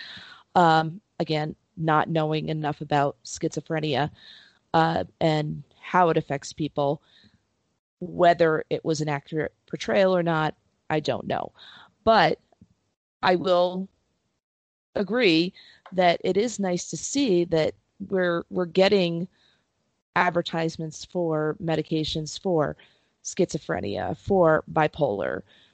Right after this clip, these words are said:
for H I V, you know, all these illnesses that do have those stigmas. It's nice to see that those are starting to break down a little bit.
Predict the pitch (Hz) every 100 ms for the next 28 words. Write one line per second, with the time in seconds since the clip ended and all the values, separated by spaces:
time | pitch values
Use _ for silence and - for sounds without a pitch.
0 | _ - 208 175 170 160 - _ _ _
1 | 185 175 170 156 156 101 - 180 170 151
2 | - 180 180 180 175 170 180 - 185 170
3 | - 170 170 165 160 151 147 - 151 -
4 | - 156 156 156 175 151 151 147 147 -
5 | _ _ _ - 180 160 - 165 160 139
6 | - - - 180 175 170 160 - - -
7 | - 185 170 156 151 151 _ _ _ _
8 | _ _ _ - - 165 156 - - -
9 | - - _ - 185 165 160 - 160 151
10 | 165 - 92 - 90 87 - - - -